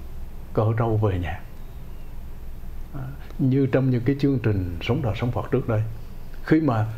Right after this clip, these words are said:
chia sẻ với quý vị về cái ý nghĩa của mười bức tranh chân trâu, à, chúng tôi đã trình bày rằng là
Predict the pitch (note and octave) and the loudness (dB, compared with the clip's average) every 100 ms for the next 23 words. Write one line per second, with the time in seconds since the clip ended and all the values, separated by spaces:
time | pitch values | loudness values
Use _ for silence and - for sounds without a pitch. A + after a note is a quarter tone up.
0 | - - D#3+ C#3+ C#3 E3 F3+ G3 A#2 G#2 | -2 4 6 6 4 6 4 4 6 6
1 | G#2 A2 A2+ E3 G3+ A3 C3 A#2 A#2 A#2 | 6 4 4 6 6 6 6 4 4 4
2 | A#2 - - - - - A#2+ B2 C3 B2 | 4 -2 -8 -8 -4 0 4 4 6 6
3 | A2 G2 C#3 C#3+ - C3 C3 B2+ B2 A#2 | 4 4 2 0 0 2 4 2 2 0
4 | - C#3 B2+ B2 A#2+ - - - - - | 2 2 4 2 0 -2 -6 -6 -8 -10
5 | - - - - - - - - - G2+ | -8 -8 -8 -8 -8 -8 -10 -10 -2 2
6 | - B2+ B2 A#2 G2+ G#2 G2+ G#2 G#2+ A#2+ | 4 4 4 4 4 4 4 4 2 2
7 | C3 - - - - - - - - - | 0 -4 -8 -8 -8 -6 -8 -6 -8 -8
8 | - - - - A#2+ G2+ G#2 F#2+ G#2 G2+ | -10 -8 -6 2 4 6 4 4 4 4
9 | F#2+ | 2